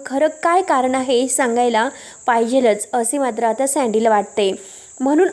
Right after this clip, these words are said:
आता तो अगदी घुटमळत असतो. परंतु जेव्हा मात्र आता सँडीला हे सर्व माहिती होते दीपकचा फोन आल्यानंतर, तेव्हा आता सँडी ठरवतो की आता मात्र नंदिनीला आपली गरज आहे.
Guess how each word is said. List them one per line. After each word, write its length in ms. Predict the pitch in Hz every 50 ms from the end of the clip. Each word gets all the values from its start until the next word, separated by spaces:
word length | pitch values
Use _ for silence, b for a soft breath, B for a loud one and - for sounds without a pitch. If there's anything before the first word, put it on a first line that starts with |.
| -
आता 200 | 294 277 277 302
तो 140 | 302 - 320
अगदी 320 | 302 294 262 226 220 294
घुटमळत 500 | 247 285 285 - 254 247 254 254 254 254
असतो. 520 | 262 262 262 262 - 294 240 220 226 226 B B B B B -
परंतु 300 | - 233 240 240 226 285
जेव्हा 380 | 269 214 254 247 240 233 277 311
मात्र 260 | 311 311 302 330 330 320 330
आता 280 | 247 233 233 269 269
सँडीला 420 | 269 - 294 254 233 220 240 247 269
हे 200 | 277 269 285 247
सर्व 280 | - - 240 247 254
माहिती 320 | 254 254 233 214 208 214 262
होते 500 | 247 226 214 208 220 208 208 247 B B B B B B B B
दीपकचा 460 | 226 240 233 233 254 240 240 - 302
फोन 240 | 302 - 349 349 311
आल्यानंतर, 640 | 285 226 226 214 214 208 208 208 202 202 196 196 196 196 B B B B B B -
तेव्हा 280 | 285 285 277 285 294 311
आता 200 | 302 330 339 339
सँडी 340 | - 349 277 247 240 277
ठरवतो 440 | 277 277 269 247 226 226 220 226 254 240 -
की 80 | 269 262 -
आता 220 | 233 226 220 277 269
मात्र 300 | 269 277 277 285 277 311
नंदिनीला 520 | 294 285 254 226 226 240 233 247 240 254
आपली 320 | 247 - 226 - 233 226 226
गरज 340 | 214 226 220 220 226 220
आहे. 380 | 247 240 247 247 254 208 202 208